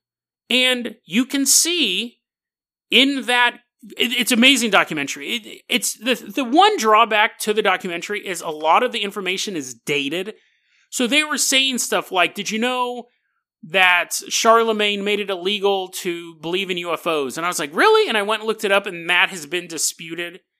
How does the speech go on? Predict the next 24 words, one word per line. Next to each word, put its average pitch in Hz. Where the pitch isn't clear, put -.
And 180
there's 190
been 208
other 226
comment, 202
historical 208
comments 175
that 156
they're 165
like, 156
"Did 180
you 196
know 196
this 208
was 175
this?" 208
And 175
then 170
I 165
looked 160
it 160
up, 156
what's 151
true. 170